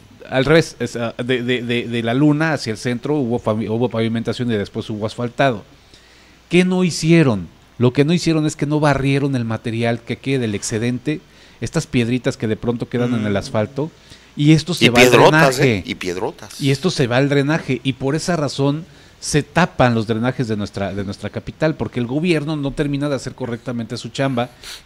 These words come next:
Speaker 1: Y, y hablamos de Cuauhtémoc, y hablamos de Plan de Ayala, y en esta zona donde están ahora las plazas estas,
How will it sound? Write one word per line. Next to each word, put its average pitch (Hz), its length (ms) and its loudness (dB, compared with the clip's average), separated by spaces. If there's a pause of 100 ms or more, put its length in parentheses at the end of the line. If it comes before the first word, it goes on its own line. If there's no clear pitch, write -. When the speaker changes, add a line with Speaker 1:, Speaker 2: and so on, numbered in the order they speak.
(380)
Speaker 1:
Y, 143 200 -4 (100)
y 131 60 0
hablamos 139 560 0
de 120 100 -4
Cuauhtémoc, 143 720 -2
y 123 80 -6
hablamos 117 460 -4
de 101 80 -8
Plan 98 240 -6
de 113 60 -2
Ayala, 147 360 0
y 123 120 -2
en 117 100 -4
esta 117 180 -8
zona 117 240 -6
donde 101 180 -4
están 110 300 -6
ahora 107 320 -2
las 95 220 -6
plazas 113 400 -6
estas, 107 420 -6